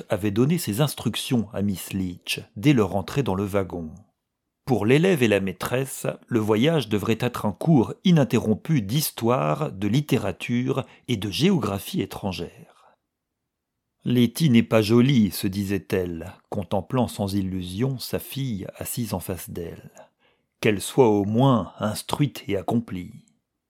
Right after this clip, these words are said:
Jamais d'ailleurs elle ne l'avait tant vue. « Où a-t-elle pris cette figure pâle et bouffie ? » se demanda-t-elle avec colère. Ce n'étaient assurément ni elle ni Peter,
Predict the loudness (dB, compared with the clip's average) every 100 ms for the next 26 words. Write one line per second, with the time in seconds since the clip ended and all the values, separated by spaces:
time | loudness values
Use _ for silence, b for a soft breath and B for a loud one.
0 | _ _ -8 -4 0 2 0 0 -4 0
1 | 0 0 -4 -12 -12 -6 -4 -6 -8 -8
2 | -8 -6 -8 -8 -14 -20 _ _ _ _
3 | _ _ _ _ _ _ -4 -4 -4 -4
4 | -6 -6 -6 -6 -4 -6 -6 -6 0 0
5 | 0 -4 0 2 2 0 -2 -6 -6 -8
6 | -8 -10 -12 -16 -10 -8 -4 -4 -4 -6
7 | -2 0 0 -4 -8 -6 -4 -4 -6 -12
8 | -20 -20 _ _ _ _ _ _ _ _
9 | -16 -2 2 2 0 -4 -4 -4 -2 0
10 | 2 4 4 6 6 4 2 0 -2 -2
11 | -2 -2 -4 -2